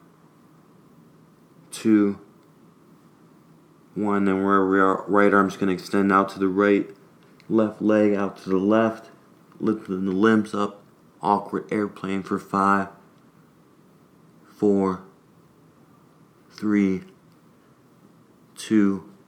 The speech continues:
one. Exhale the limbs back to center. All fours, dropping the belly. Inhale, cow. Exhale, tuck the chin, curl the back, cat.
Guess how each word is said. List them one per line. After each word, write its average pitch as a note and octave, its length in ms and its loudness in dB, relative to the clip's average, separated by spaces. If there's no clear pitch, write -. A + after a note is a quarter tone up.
one. G2 500 0
Exhale G2 480 0
the F#2+ 60 2
limbs F#2+ 320 0
back F#2+ 280 2
to G2+ 80 -2
center. G#2+ 440 0
All G2+ 160 0
fours, A#2+ 540 2
dropping G#2+ 380 2
the G2+ 60 2
belly. G#2 440 4
Inhale, G2+ 360 0
cow. G#2+ 500 0
Exhale, G#2 400 2
tuck A#2 240 0
the - 80 -16
chin, G2 300 0
curl A2+ 240 2
the G#2 80 2
back, F#2+ 320 0
cat. A#2 420 -2